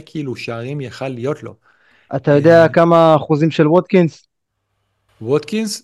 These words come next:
Speaker 1: בין הגרו-, תשמע, ווטקינס, אני שמעתי
Speaker 2: הוא
Speaker 1: עליו משהו, אבל
Speaker 2: שתיים מחמש עשרה ביג צ'אנסס, הוא עם שלוש עשרה אחוז בניצול מצבים הטובים.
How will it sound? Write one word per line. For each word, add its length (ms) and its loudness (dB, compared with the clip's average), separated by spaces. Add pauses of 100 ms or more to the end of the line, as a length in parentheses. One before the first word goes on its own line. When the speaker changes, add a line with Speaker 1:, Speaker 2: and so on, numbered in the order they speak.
Speaker 1:
בין 260 -2
הגרו-, 300 -8
תשמע, 280 -2
ווטקינס, 360 -4
אני 140 -4
שמעתי 400 -6
Speaker 2:
הוא 60 6
Speaker 1:
עליו 160 2
משהו, 260 -8
אבל 100 -8
Speaker 2:
שתיים 840 4
מחמש 560 2
עשרה 300 4
ביג 260 2
צ'אנסס, 580 0
הוא 120 -4
עם 80 0
שלוש 340 -2
עשרה 260 0
אחוז 260 0
בניצול 320 -2
מצבים 380 -2
הטובים. 320 -6